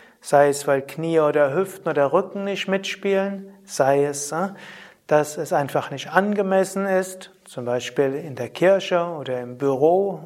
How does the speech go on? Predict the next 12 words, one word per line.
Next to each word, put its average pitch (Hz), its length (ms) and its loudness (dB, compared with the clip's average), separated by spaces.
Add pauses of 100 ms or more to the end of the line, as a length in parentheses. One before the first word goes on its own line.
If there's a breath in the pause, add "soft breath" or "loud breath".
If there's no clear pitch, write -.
(100)
oder, 131 880 -6 (340 loud breath)
äh, - 20 -2
irgendwo 135 280 2
in 135 100 -2
einem 123 160 -6
Versammlungsraum, 160 1000 2 (400 loud breath)
dann 240 220 4
sitze 147 400 -4
eben 160 340 -2
auf 131 340 0
einem 151 320 0
Stuhl. 139 640 -2